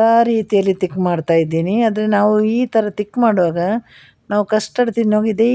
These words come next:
ಅಳತೆಯಲ್ಲಿರುತ್ತೆ. ಇನ್ನಷ್ಟು ನಾವು ಅದನ್ನು ನೀರು ಮಾಡಿದಾಗ,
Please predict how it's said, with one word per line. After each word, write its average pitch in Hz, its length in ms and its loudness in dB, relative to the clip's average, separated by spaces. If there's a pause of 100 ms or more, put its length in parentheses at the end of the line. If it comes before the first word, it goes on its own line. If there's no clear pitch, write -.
ಅಳತೆಯಲ್ಲಿರುತ್ತೆ. 180 800 -2
ಇನ್ನಷ್ಟು - 1080 -6 (100)
ನಾವು 214 280 2
ಅದನ್ನು 196 360 0 (540)
ನೀರು 220 280 2
ಮಾಡಿದಾಗ, 190 440 0